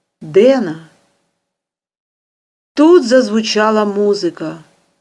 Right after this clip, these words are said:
Чарівна мелодія лилася, наче зі стелі. Але не це було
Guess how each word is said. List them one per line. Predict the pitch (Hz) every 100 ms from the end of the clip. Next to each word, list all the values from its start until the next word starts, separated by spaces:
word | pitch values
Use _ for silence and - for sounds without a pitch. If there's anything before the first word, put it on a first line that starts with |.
| _ _ _ _ _ _
Чарівна | - 226 226 220 254 302
мелодія | 302 294 302 226 185
лилася, | 180 202 240 285 285 254 247 _ _ _ _
наче | 180 220 269 277
зі | 240
стелі. | 277 - - 285 190 160 156 - _ _ _ _ _ _ _ _ _
Але | - 202 233 269
не | 285
це | 285 - 339
було | 262 262 254 247